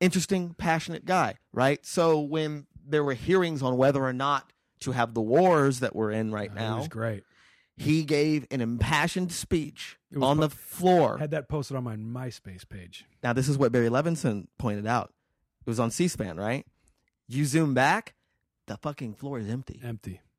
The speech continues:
Speaker 1: No one's there.
Speaker 2: Right.
Speaker 1: No one is there.
Speaker 2: Nobody.
Speaker 1: He's like, "So everyone basically just,
Speaker 2: He's, he
Speaker 1: their
Speaker 2: opens his
Speaker 1: aides, everyone's aides are watching."
Speaker 2: He opens his speech with that.
Speaker 1: Everyone's aides are watching his speech.
Speaker 2: He says
Speaker 1: So
Speaker 2: something like, "The halls of Congress are eerily empty,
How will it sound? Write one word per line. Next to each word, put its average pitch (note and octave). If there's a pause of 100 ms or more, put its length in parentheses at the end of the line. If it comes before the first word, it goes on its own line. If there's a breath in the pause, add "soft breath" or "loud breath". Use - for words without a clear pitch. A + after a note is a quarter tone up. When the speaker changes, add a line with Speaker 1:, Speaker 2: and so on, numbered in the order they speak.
(140)
Speaker 1:
No D3+
one's C3+
there. C#3+
Speaker 2:
Right. G2+ (520)
Speaker 1:
No C#3+
one D#3+
is A2+
there. F2 (120)
Speaker 2:
Nobody. G2
Speaker 1:
He's B2+
like, C3+
"So D3
everyone D#3+ (100)
basically D3
just, B2+ (120)
Speaker 2:
He's, -
he C#3
Speaker 1:
their F3
Speaker 2:
opens G3+
his A3
Speaker 1:
aides, D3+
everyone's F3
aides F#3
are D#3+
watching." A#2
Speaker 2:
He D3
opens D3
his A#2
speech -
with G#2
that. F#2+ (1300 soft breath)
Speaker 1:
Everyone's E3+
aides E3
are D3
watching B2
his A2+
speech. - (220)
Speaker 2:
He -
says -
Speaker 1:
So F3
Speaker 2:
something E3
like, B2+
"The B2
halls D3
of B2
Congress B2
are G#2+
eerily A2+
empty, G#2